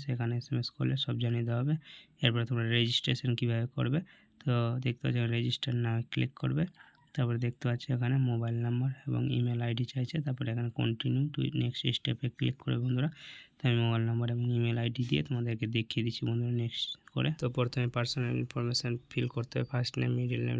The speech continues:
লাস্ট নেম, কান্ট্রি, ডিস্ট্রিক্ট, জেন্ডার, ডেট অফ বার্থ কার্ড, তারপরে তোমাদের ইউজার আইডি, রেজিস্টার ইমেল আইডিটা হচ্ছে আইডি, তারপরে তোমাদের ওটিপি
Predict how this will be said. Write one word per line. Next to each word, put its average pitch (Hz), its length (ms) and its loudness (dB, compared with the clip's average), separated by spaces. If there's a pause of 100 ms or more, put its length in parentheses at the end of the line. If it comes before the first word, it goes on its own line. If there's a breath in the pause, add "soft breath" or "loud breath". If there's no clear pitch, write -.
লাস্ট 120 200 -4
নেম, 127 100 0 (100)
কান্ট্রি, 120 400 -2 (120)
ডিস্ট্রিক্ট, 123 440 -2
জেন্ডার, 123 280 0 (100)
ডেট 123 180 -4
অফ 123 140 -2
বার্থ 120 240 -4
কার্ড, 127 140 2 (440 loud breath)
তারপরে 120 360 2
তোমাদের 117 300 0
ইউজার 120 280 0 (100)
আইডি, 120 240 0 (480 loud breath)
রেজিস্টার 120 360 0 (100)
ইমেল 113 260 2
আইডিটা 117 380 -2 (800)
হচ্ছে - 200 -8 (100)
আইডি, 120 220 0 (380 soft breath)
তারপরে 117 300 -2
তোমাদের 113 240 0 (120)
ওটিপি 117 300 -2